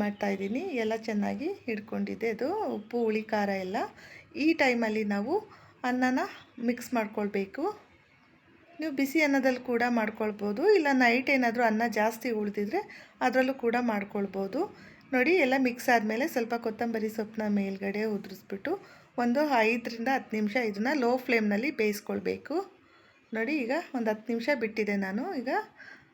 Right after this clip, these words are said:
ಬಿಸಿ ಬಿಸಿಯಾಗಿ ರೆಡಿಯಾಗಿದೆ ಹುರ್ಗಡ್ಲೆ ಚಿತ್ರಾನ್ನ. ನೀವು ಕೂಡ ಮನೇಲಿ ಅನ್ನ ವೇಸ್ಟ್ ಮಾಡಬೇಡಿ. ಅನ್ನ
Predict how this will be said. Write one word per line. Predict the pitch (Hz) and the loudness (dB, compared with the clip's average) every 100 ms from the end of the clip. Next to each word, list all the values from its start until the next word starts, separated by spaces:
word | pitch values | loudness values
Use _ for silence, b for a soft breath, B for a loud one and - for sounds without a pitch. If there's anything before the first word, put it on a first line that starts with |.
| 214 | -4
ಬಿಸಿ | 254 254 254 | -4 -4 -6
ಬಿಸಿಯಾಗಿ | 247 247 220 208 208 311 | -2 2 4 4 0 2
ರೆಡಿಯಾಗಿದೆ | 214 214 214 202 196 196 277 330 | 2 2 2 2 -2 0 0 2
ಹುರ್ಗಡ್ಲೆ | 269 214 214 202 208 | 0 0 0 0 0
ಚಿತ್ರಾನ್ನ. | 220 208 208 202 214 381 - B B B | -2 -2 0 2 0 -2 -6 B B B
ನೀವು | 277 294 311 | 0 0 0
ಕೂಡ | 285 285 302 | 0 0 2
ಮನೇಲಿ | 247 233 262 247 | 2 2 4 2
ಅನ್ನ | 220 233 | 2 2
ವೇಸ್ಟ್ | 208 226 233 - | 2 2 0 -4
ಮಾಡಬೇಡಿ. | 214 202 196 214 349 B B B | -2 0 -2 -2 -6 B B B
ಅನ್ನ | 220 | 4